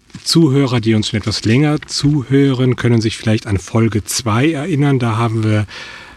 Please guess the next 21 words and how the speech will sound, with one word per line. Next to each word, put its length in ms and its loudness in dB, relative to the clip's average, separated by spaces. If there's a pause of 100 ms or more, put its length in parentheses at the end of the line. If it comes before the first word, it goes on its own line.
(300)
die, 260 2
äh, 280 0 (360)
Thematik 580 0
im 140 -2
Rahmen 340 0
der 200 0
Hypothermie 640 2
schon 200 0
mal 160 2 (120)
besprochen. 580 -10 (440)
Aber 160 -2
ich 80 -4
glaube, 160 -2
eine 100 4
kleine 240 2
Repetition 580 0
täte 160 -2
uns 140 0
allen 300 0
ganz 260 -4
gut. 300 -12